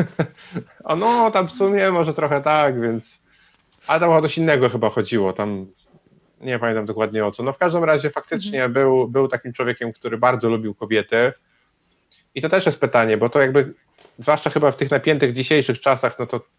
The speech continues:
Speaker 1: jakby każda rozmowa to, to jest zawsze pytanie o te kobiety. No mogę powiedzieć tak, no na pewno Tyrmand nie traktował kobiet tak jak Iredyński czy Chłasko. Jeśli mówimy o,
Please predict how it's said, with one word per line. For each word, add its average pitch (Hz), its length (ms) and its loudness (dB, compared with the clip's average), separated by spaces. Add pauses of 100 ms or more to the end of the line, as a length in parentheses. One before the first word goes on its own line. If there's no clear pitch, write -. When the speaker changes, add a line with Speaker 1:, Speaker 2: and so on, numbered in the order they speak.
(120)
Speaker 1:
jakby 120 280 -2
każda 135 380 2
rozmowa 120 480 4
to, 107 400 2
to 107 60 0
jest 104 100 0
zawsze 113 200 -6
pytanie 113 420 0
o 101 60 -4
te 113 100 -8
kobiety. 110 600 -2 (640)
No 127 60 -6
mogę 151 260 2
powiedzieć 165 340 2
tak, 143 300 0
no 127 340 0
na 135 60 -6
pewno 165 240 -2
Tyrmand 143 320 0
nie 139 100 0
traktował 131 360 0
kobiet 123 280 0
tak 120 160 -4
jak 117 240 -2 (460)
Iredyński 120 680 2
czy 110 300 2
Chłasko. - 500 -2 (600)
Jeśli 117 200 -6
mówimy 113 320 2
o, 107 420 2